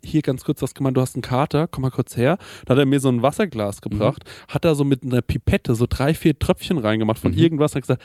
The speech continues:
Speaker 1: trink das einfach mal. Sind ein paar Mineralien drin und
Speaker 2: Mhm.
Speaker 1: so, die bringen dich wieder, äh, nach vorne. Dann war so eine Frau, die hat mich bedient, die war, würd ich sagen, naja, wahrscheinlich dreißig,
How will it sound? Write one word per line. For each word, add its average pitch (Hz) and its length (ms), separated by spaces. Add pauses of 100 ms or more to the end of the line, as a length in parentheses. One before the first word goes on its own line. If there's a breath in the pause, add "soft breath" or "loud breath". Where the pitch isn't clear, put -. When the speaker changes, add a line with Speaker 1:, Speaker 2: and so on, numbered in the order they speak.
(140 loud breath)
Speaker 1:
trink 147 180
das - 140
einfach 98 300
mal. 101 180
Sind 117 100
ein 131 40
paar 151 160
Mineralien 156 560
drin 180 180
und 113 80
Speaker 2:
Mhm. 110 40
Speaker 1:
so, 165 140
die 147 100
bringen 156 220
dich 143 120
wieder, 143 180 (100)
äh, 127 160
nach 120 140
vorne. 120 320 (360 loud breath)
Dann 120 140
war 143 120 (160)
so 135 100
eine 131 100
Frau, 160 280
die 170 80
hat - 80
mich - 140
bedient, 143 420 (100)
die 131 100
war, 127 160
würd 151 100
ich - 60
sagen, 123 300 (500 soft breath)
naja, 160 340 (120)
wahrscheinlich 151 400
dreißig, 175 580